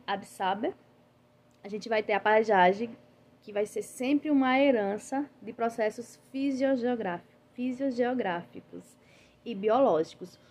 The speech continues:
conjugado com a atuação da sociedade em um espaço. Né? Por quê? Porque a gente já vai ter ali a natureza, né, presente, né, com todo o seu cerne,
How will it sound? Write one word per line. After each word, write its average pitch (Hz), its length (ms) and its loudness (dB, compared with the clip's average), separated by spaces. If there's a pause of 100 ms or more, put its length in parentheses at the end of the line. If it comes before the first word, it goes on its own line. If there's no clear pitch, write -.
(180)
conjugado 240 540 2
com 247 140 2
a 240 80 6
atuação 233 540 2
da 185 80 2
sociedade 214 1000 0
em 208 200 -6
um 208 80 -4
espaço. 180 640 -8 (480)
Né? 180 180 -10
Por - 200 0
quê? 185 260 4
Porque - 140 -2
a 226 40 4
gente 240 140 2
já 254 180 6
vai 233 200 0
ter 233 200 0
ali 233 460 2
a 240 120 -2
natureza, 240 760 -2 (340)
né, 202 220 -12
presente, 196 640 -6 (1080)
né, 190 200 -10
com 202 160 -6
todo 220 200 0
o 247 40 4
seu - 440 -8
cerne, 202 800 -6